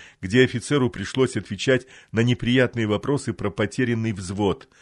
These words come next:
Прошло несколько дней, родственники малыша не объявлялись. Наконец пришел приказ везти младенца в Москву.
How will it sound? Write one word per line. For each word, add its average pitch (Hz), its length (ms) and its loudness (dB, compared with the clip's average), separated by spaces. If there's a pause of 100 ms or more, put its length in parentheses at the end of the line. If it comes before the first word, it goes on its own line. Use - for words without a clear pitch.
(380)
Прошло 92 360 -2
несколько 92 500 -6
дней, 90 560 -4
родственники 92 720 -6
малыша 87 480 -4
не 101 240 -2
объявлялись. 95 920 -4 (520)
Наконец 127 440 2
пришел 127 360 -2
приказ 131 460 2
везти 101 340 -4
младенца 110 580 0
в 90 80 -6
Москву. 98 640 -4